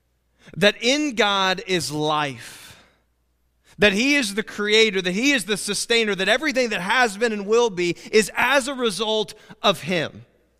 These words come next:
So we start from this standpoint, and it leads us to where we're gonna walk through over the next two weeks. Uh, John chapter one. Uh, this morning we're gonna work through verses one through thirteen, and next week we're gonna take a big chunk.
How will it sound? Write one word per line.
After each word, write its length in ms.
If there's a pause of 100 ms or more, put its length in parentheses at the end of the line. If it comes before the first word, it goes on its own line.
(640)
So 200
we 100
start 320
from 240
this 180
standpoint, 680 (140)
and 140
it 60
leads 400
us 160
to 100
where 180
we're 100
gonna 140
walk 320
through 200
over 140
the 100
next 360
two 160
weeks. 340 (340)
Uh, 80
John 440
chapter 440
one. 440 (500)
Uh, 60
this 180
morning 260
we're 100
gonna 120
work 240
through 480
verses 460
one 340
through 220
thirteen, 720
and 120
next 320
week 200
we're 100
gonna 100
take 200
a 40
big 380
chunk. 380